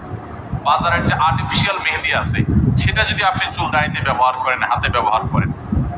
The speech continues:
যদিও হাতে ব্যবহার করবে মহিলারা, হাতে পুরুষদের জন্য ব্যবহার করা সুন্নত না। হাতে মেহেদি দিবে কারা? মহিলারা।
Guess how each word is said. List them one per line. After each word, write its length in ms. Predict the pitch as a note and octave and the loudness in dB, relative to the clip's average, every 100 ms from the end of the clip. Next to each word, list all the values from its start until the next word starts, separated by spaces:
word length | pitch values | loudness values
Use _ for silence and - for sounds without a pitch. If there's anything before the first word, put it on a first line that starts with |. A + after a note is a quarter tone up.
| - | -4
যদিও 280 | C#3 E3+ F3 | -2 0 2
হাতে 260 | C3+ - - | 2 2 0
ব্যবহার 300 | E3+ A3+ A#3 | 0 -2 0
করবে 220 | F3 - | -2 0
মহিলারা, 360 | D3 D#3+ - A2 | 2 2 2 2
হাতে 280 | G#2 - D3+ | 2 2 -2
পুরুষদের 480 | - - - F3 - | -6 -10 -6 -4 -2
জন্য 160 | E3+ | -2
ব্যবহার 300 | D#3 D3+ D#3 | 0 2 0
করা 160 | - D3 | 0 -2
সুন্নত 320 | - - - | -2 -2 -4
না। 160 | - - - - - - - | -4 -6 -6 -8 -4 -2 0
হাতে 140 | - | -2
মেহেদি 280 | E3+ D#3 E3 | -2 -2 -2
দিবে 200 | F3+ F#3 | 0 0
কারা? 440 | F#3 E3+ F#3+ F#3 - - - - - - - - - - - - | 2 2 4 2 0 -4 -4 -8 -8 -10 -10 -12 -12 -14 -8 -2
মহিলারা। 500 | - B2 G2 - | 0 0 -2 -2